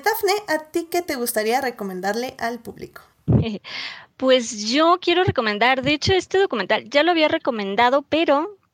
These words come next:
Speaker 2: ya vi que ya lo tienen en Prime Video, ahora sí lo pueden ver en, en Prime. Eh, había hablado, creo que hace unos,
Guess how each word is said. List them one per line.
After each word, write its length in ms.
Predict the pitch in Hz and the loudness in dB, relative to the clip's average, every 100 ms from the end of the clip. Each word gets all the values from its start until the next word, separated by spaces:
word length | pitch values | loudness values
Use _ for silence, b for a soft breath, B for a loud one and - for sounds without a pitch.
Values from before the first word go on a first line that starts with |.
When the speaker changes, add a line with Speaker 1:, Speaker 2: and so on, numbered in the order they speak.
| - | -18
Speaker 2:
ya 280 | 196 254 269 | -6 0 2
vi 140 | 294 | 2
que 180 | 285 247 | 0 -2
ya 200 | 220 262 | 2 2
lo 100 | 302 | 2
tienen 400 | - 247 247 247 | 0 -2 0 0
en 140 | 196 | -2
Prime 300 | - 208 214 | -2 -2 -2
Video, 340 | 202 208 220 254 | -4 -2 0 2
ahora 180 | 220 208 | 2 0
sí 160 | 208 | -4
lo 140 | 208 202 | -8 -4
pueden 400 | 190 190 190 185 | -4 -4 -6 -2
ver 260 | 196 202 | 0 0
en, 260 | 196 180 - | -4 -8 -12
en 300 | - 170 175 _ | -12 -14 -16 _
Prime. 380 | 196 196 247 - B B B B B B B | -4 -2 -4 -8 B B B B B B B
Eh, 560 | 226 233 233 233 233 | 2 4 4 4 4
había 240 | 233 233 262 | 4 2 0
hablado, 400 | 269 240 254 294 | 2 4 4 2
creo 160 | 320 | -2
que 220 | - 339 277 | -4 -2 0
hace 220 | 220 254 | -2 -4
unos, 400 | 226 202 - | -4 -6 -8